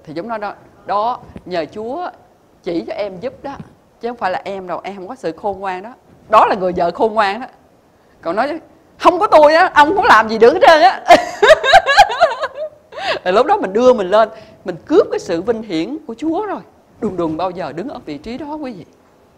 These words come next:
Mình nói, "Ô, nhờ Chúa giúp em, em mới làm được. Còn nếu không, em cũng vậy thôi, em cũng đâu biết gì." Khi mình nói ở trong cái sự khiêm nhường như vậy,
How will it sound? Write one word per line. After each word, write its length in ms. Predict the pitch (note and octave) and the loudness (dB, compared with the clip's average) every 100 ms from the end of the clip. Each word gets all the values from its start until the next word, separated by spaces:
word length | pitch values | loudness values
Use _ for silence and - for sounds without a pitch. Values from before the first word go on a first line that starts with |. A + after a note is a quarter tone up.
| _ | _
Mình 100 | D3+ | -12
nói, 80 | F#3+ | -8
"Ô, 280 | A3 G#3+ F#3+ - - _ _ F#3 | -6 -4 -6 -8 -20 _ _ -12
nhờ 200 | F3+ C#3+ | -10 -10
Chúa 180 | G3+ A#3+ | -10 -10
giúp 160 | D#4+ F4 | -10 -10
em, 200 | G#3+ G#3 | -12 -12
em 160 | - G3 | -14 -16
mới 100 | A#3+ | -14
làm 220 | A#3 D3 | -14 -14
được. 140 | C3 - - | -16 -18 -16
Còn 100 | D3+ | -12
nếu 100 | G3+ | -10
không, 180 | C4 A3 | -10 -10
em 220 | F3+ F#3 F3 | -10 -14 -14
cũng 260 | D#3+ G3 C4 - | -16 -14 -16 -10
vậy 160 | D#3+ D3+ | -8 -8
thôi, 160 | G#3 | -10
em 100 | - F3 | -12 -12
cũng 140 | F#3 | -10
đâu 160 | A#3+ A3+ | -8 -8
biết 240 | C4 D4 | -8 -12
gì." 120 | G#3 D#3 _ _ _ _ _ _ - _ | -14 -20 _ _ _ _ _ _ -20 _
Khi 140 | - | -10
mình 140 | G#3+ E3+ | -8 -4
nói 220 | F3+ C#4+ | -4 -4
ở 200 | - G3 | -6 -8
trong 160 | A#3 G#3 | -8 -12
cái 100 | B3+ | -10
sự 200 | E3+ D#3+ | -10 -12
khiêm 260 | - A3 G3+ | -10 -12 -8
nhường 300 | F3+ D#3 D3+ | -8 -8 -8
như 80 | F3+ | -10
vậy, 140 | C#3 | -12